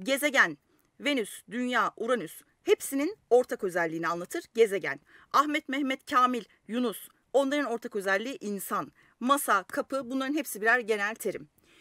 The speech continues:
Şimdi distribütif terimle kolektif terimi bir arada anlatacağım. Şöyle ki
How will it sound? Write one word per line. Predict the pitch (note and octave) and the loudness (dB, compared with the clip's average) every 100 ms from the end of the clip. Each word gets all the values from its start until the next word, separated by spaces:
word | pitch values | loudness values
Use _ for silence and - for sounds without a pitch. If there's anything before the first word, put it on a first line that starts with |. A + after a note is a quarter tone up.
| _ _ _ _ | _ _ _ _
Şimdi | - F#4 D4 F#3+ G#3+ | -2 0 2 0 -2
distribütif | D#4+ - D#4+ D4+ - A4 | -4 -2 -2 0 2 0
terimle | - B3+ A#3+ G3+ | 0 -4 -2 -4
kolektif | - D#4+ D4 A#3 - - | -4 -2 -2 -2 -6 -6
terimi | A3+ C#4+ F#4 | -4 -4 -4
bir | C4+ | 0
arada | A#3+ F3+ E3 | 2 2 0
anlatacağım. | D#3+ D3+ - A3+ F4+ | -4 -8 -6 -6 -4
Şöyle | - F4+ B3+ F3 | -2 0 0 -2
ki | A#3+ | -4